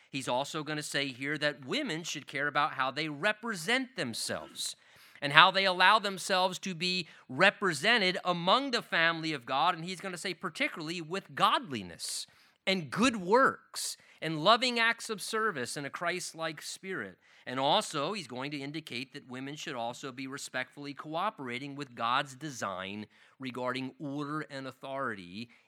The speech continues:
in the church, even as they should within the domestic family life. Now, regarding the public worship gathering, look with me what he says in verse eight. He says,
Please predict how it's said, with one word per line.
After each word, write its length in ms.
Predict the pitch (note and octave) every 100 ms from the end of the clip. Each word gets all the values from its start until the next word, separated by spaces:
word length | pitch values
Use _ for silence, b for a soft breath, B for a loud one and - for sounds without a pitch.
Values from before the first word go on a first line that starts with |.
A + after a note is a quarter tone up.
| _
in 280 | G3 G#3+ A#3
the 100 | A3
church, 840 | A3 - A#3+ E3+ A2+ B2+ C#3 - - b b
even 380 | D#3 F3 F#3 F#3
as 140 | F3 D#3+
they 120 | E3+
should 560 | D3+ - A#2 A2 A2+
within 600 | B2+ B2+ - G#2+ G2 G2+ - b b
the 80 | B2
domestic 560 | A2+ A2 G2 - G#2+ -
family 460 | B2+ A#2 A2+ G2+
life. 300 | F2+ F2 E2+
Now, 100 | A#2+
regarding 540 | A#2 B2 C3+ D3+ F#3+ G#3
the 80 | F#3
public 440 | - C#3+ F#3+ G#3+
worship 440 | D3+ C#3+ - D3+
gathering, 420 | B2+ A2 G#2+ D#3 C3
look 160 | C3+
with 140 | F3+ F#3+
me 140 | F#3+
what 120 | F3+
he 80 | G3
says 400 | - B2 A#2+ C3+ C3+
in 180 | C3+
verse 320 | C#3 E3+ F#3+ -
eight. 360 | B2+ G2+ B2+ - B B B
He 120 | D3+
says, 260 | C#3 C#3+